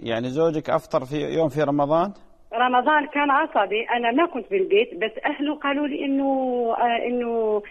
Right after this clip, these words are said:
Speaker 2: آه، دخن.
Speaker 1: دخن، إي.
Speaker 2: إيه. وإيش أعمل عليه عشان أكفر عليه؟
Speaker 1: طيب يا فاطمة.
Speaker 2: هذا هو السؤال، أخنا.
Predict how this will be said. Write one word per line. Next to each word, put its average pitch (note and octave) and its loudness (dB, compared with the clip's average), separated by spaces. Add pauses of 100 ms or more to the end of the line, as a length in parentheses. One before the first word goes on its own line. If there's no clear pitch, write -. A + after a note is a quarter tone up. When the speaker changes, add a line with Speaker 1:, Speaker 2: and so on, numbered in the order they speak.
(340)
Speaker 2:
آه، G#3+ 4
دخن. F#3+ -2 (1000)
Speaker 1:
دخن، A2 -6
إي. F2+ -8 (1300)
Speaker 2:
إيه. G3 -6 (580)
وإيش C4 2
أعمل A#3 0
عليه A3 0
عشان G#3 -2
أكفر G3 -2
عليه؟ F3+ 0 (1120)
Speaker 1:
طيب A#2 -4
يا B2 2
فاطمة. - -2 (2000)
Speaker 2:
هذا A3+ -2
هو G3+ 0
السؤال، F#3+ -4 (280)
أخنا. E3 -6